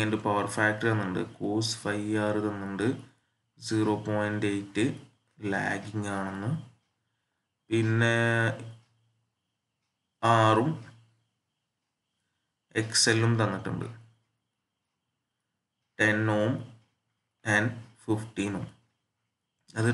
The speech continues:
ടോട്ടൽ റെസിസ്റ്റൻസും ഇൻഡക്റ്റീവ് റിയാക്ടൻസും ആണ് തന്നിട്ടുള്ളത്. അപ്പൊ ഇത് ശരിക്കും പറഞ്ഞു കഴിഞ്ഞാൽ തേർട്ടി ത്രീ കെ വി ഉണ്ട്, പക്ഷെ നമ്മളിത് ഷോർട്ട് ആയിട്ട് തന്നെയാണ് എടുക്കുന്നത്. കാരണം ഇവിടെ നമുക്ക് ഇൻഡക്റ്റൻസും എന്തുമാത്രമേ തന്നിട്ടുള്ളൂ, ആ,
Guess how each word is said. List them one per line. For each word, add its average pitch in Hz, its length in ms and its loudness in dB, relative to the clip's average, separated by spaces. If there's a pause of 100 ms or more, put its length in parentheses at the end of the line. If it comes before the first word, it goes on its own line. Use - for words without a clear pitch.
ടോട്ടൽ 117 340 4 (200)
റെസിസ്റ്റൻസും 120 640 0 (580)
ഇൻഡക്റ്റീവ് 123 420 4
റിയാക്ടൻസും 107 520 2
ആണ് 113 100 2
തന്നിട്ടുള്ളത്. 98 340 -2
അപ്പൊ 110 160 -2
ഇത് 110 100 4 (120)
ശരിക്കും 127 280 2
പറഞ്ഞു 143 180 2
കഴിഞ്ഞാൽ 156 200 2 (1040)
തേർട്ടി 117 300 4
ത്രീ 135 100 6 (100)
കെ 143 100 6 (140)
വി 147 160 8
ഉണ്ട്, 123 240 6 (500)
പക്ഷെ - 220 2
നമ്മളിത് 139 280 6 (120)
ഷോർട്ട് 131 300 4
ആയിട്ട് 127 180 6
തന്നെയാണ് 127 260 4
എടുക്കുന്നത്. 113 300 0
കാരണം 113 220 2
ഇവിടെ 113 180 2
നമുക്ക് 113 220 0 (100)
ഇൻഡക്റ്റൻസും 113 640 0 (460)
എന്തുമാത്രമേ 113 560 4
തന്നിട്ടുള്ളൂ, 104 440 0 (1080)
ആ, 113 80 4